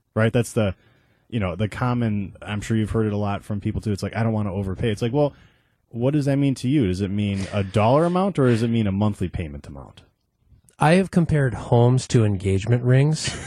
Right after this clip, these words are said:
Speaker 2: <laughs> before. And some of it is, if you're holding back on the size of the engagement ring,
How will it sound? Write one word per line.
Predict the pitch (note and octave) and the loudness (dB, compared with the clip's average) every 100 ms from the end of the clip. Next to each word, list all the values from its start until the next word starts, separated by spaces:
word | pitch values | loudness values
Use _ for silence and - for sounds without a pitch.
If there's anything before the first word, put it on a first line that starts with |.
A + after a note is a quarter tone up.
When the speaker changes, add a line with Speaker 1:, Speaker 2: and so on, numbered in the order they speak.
| - - - | -14 -18 -20
Speaker 2:
<laughs> | - - - | -6 -4 0
before. | F3 C3 C3 A#2 D#3+ F3 - _ - - - - _ | 0 2 4 4 2 -2 -10 _ -20 -20 -20 -20 _
And | D3+ C#3 | 2 2
some | - A3 | 2 0
of | G#3 D3+ | 0 0
it | C#3 | 0
is, | C3 B2 A#2 | 0 0 -2
if | C#3+ B2+ | -4 0
you're | F#3 C#4+ | 2 2
holding | F3 F3 F#3 F3 D#3+ | 4 4 4 2 0
back | A#2+ A#2+ B2+ C#3 - - | 2 2 2 -2 -10 -2
on | B2 | 2
the | A#2 | 2
size | - - A#2+ B2+ | 2 2 2 4
of | B2+ | 2
the | A#2+ A#2+ | 4 4
engagement | A2 G#2+ A2 A#2 C3 | 4 4 4 4 4
ring, | B2+ C3+ C#3 D3+ | 4 4 4 2